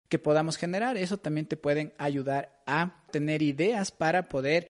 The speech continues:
publicar en las diferentes redes sociales. Tenemos entrevistas, como lo hacemos nosotros en las entrevistas en el podcast de Atuk o en el podcast de Primero Digital,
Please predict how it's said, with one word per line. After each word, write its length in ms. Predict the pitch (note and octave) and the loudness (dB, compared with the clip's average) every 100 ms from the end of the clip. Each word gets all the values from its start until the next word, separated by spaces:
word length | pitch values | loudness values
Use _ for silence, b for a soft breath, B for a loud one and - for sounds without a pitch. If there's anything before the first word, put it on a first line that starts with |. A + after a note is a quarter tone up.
| _ - | _ 2
publicar 580 | F3 F3+ E3 E3 D#3 - | 2 4 2 2 0 -2
en 240 | D#3 D3+ | -2 0
las 140 | C#3 C3 | 0 -2
diferentes 500 | B2 C3+ C3 - B2 | -2 0 0 -2 -4
redes 280 | B2 A#2+ | -2 -4
sociales. 500 | - - G#2+ D#2 - - | -8 -6 -8 -8 -10 -4
Tenemos 360 | D#3 E3 D#3 | -2 -2 -2
entrevistas, 640 | D#3 E3+ A3 C4+ - G#3+ - | -4 -4 -2 -2 -2 -4 -2
como 200 | D#3+ D3+ | -2 2
lo 120 | D3 | 2
hacemos 260 | D#3+ D#3+ | 2 -2
nosotros 640 | D#3 C#3+ D#3+ E3 D#3+ - - | -2 -2 -2 0 0 -2 -4
en 240 | F3 D#3 D3+ | 0 2 4
las 160 | C#3+ | 2
entrevistas 540 | C#3+ C3+ C#3 C#3 - C#3 | 2 -2 -2 -2 -2 -2
en 100 | C3+ | -2
el 80 | B2+ | -2
podcast 360 | C3+ - C3+ | -4 -4 -2
de 100 | E3+ | 0
Atuk 280 | G#3+ - E3 | 0 0 0
o 80 | C#3+ | 0
en 80 | C#3 | 0
el 80 | |
podcast 320 | B2+ C#3 - C3+ | -2 -4 -2 -4
de 80 | |
Primero 300 | C#3+ C#3+ D3 | -2 0 2
Digital, 400 | D#3 E3+ - C#4 | 2 0 -4 -4